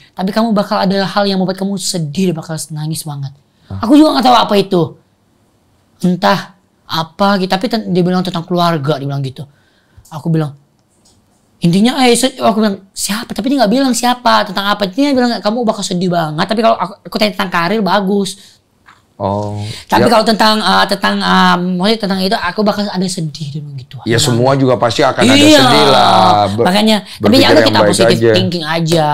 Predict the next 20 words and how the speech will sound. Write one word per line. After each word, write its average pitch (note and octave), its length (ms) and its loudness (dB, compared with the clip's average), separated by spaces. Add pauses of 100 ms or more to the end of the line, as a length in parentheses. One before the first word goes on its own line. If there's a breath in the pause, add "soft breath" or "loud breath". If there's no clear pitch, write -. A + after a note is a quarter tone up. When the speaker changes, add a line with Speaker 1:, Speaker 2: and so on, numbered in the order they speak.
(140)
Speaker 2:
Iya, B2 280 4
iya. A2+ 280 4 (300 loud breath)
Sekarang B2 400 0
ini D3 200 2
yang C3 160 0
terakhir A#2 460 2
ya. G2 220 2 (520 loud breath)
Lu C#3+ 140 2
katanya D3+ 420 2
percaya C3 540 2
sama A#2+ 240 0
Sio, C#3+ 520 2
sama B2+ 280 2
zodiak A#2+ 640 2
katanya. G2 500 -2 (280 loud breath)
Speaker 1:
Iya. C#3 360 -6 (100)
Speaker 2:
Lu G#3+ 460 2
zodiak C#3+ 460 2
apa? F#2 340 -2 (1300 loud breath)
Speaker 1:
Zodiak, E3 500 0